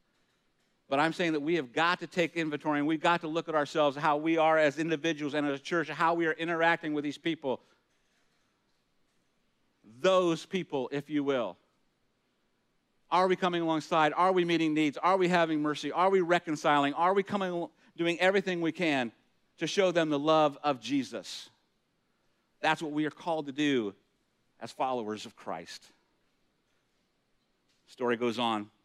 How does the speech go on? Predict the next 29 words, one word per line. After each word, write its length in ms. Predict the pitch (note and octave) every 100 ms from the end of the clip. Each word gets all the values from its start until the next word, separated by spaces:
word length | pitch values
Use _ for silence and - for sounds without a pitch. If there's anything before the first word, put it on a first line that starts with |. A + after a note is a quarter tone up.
| -
verse 160 | B2
seven. 340 | - B2 G#2 G2 _ _ _ _ _ _ _ _ _
Then 140 | D3+ D#3+
the 60 |
crew 220 | D3+ F3
cast 360 | D#3+ E3+ D3+ -
lots 280 | D3+ D3 C#3+
to 60 |
see 180 | C3+ D3+
which 200 | C#3+ D3
of 80 | C3+
them 160 | C#3 C#3
had 120 | A#2+
offended 420 | - - C#3 B2+
the 60 | A2+
gods 600 | A#2+ A#2 G2+ - - - _ _ _ _
and 120 | A#2 A2
caused 300 | C#3 B2+ A#2+
the 40 |
terrible 340 | - B2 A2+
storm. 440 | A2 - A2 G#2 F#2+ _ _ _ _ _ _ _ _ _ _ _ _ _ -
When 120 | A#2+
they 80 | C3
did 200 | C#3+ C#3
this, 240 | C3 A#2
the, 140 | B2 G#2+ -
the 60 | A#2+
lots 260 | A#2+ C3+ -
defined, 400 | B2 C3 C3